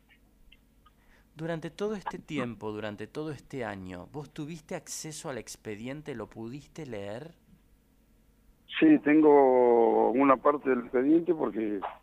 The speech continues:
Speaker 2: fui a la fiscalía y tuve que terminar pagando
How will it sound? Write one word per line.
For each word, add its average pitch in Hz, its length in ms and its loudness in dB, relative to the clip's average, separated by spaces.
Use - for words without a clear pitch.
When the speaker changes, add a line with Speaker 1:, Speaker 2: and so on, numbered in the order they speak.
Speaker 2:
fui 120 260 -4
a 117 80 4
la 110 380 -2
fiscalía 135 640 6
y 104 640 0
tuve 123 240 6
que 110 100 4
terminar 110 460 4
pagando 101 1700 2